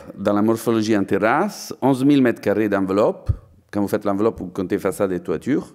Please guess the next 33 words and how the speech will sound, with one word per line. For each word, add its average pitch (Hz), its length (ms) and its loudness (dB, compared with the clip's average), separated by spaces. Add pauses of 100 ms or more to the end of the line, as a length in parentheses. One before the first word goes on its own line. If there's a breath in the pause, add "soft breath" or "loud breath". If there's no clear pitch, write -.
c'est-à-dire 95 340 -4
onze 107 160 -2
mille 123 140 2
mètres 113 160 0
carrés 113 300 0
de 98 80 -4
contact 120 600 -4 (160)
avec 104 240 -2
l'extérieur, 104 640 -2
où 107 60 -4
il 101 40 -6
faut - 120 -8
que 95 80 -6
je 98 80 -4
refroidisse, 95 580 -6
je - 140 -12
réchauffe, 98 400 -6
et 92 80 -4
cetera. 92 420 -4 (480 loud breath)
Et 104 80 -6
quand 196 140 2
je 190 80 -4
le 180 60 2
fais 170 160 2
sur 147 100 -4
un 120 140 2
cube 143 260 0
de 107 80 0
cinq 107 300 -2
niveaux, 110 440 0 (720 soft breath)
eh 117 80 2
ben, 98 280 2
j'aurai 104 720 0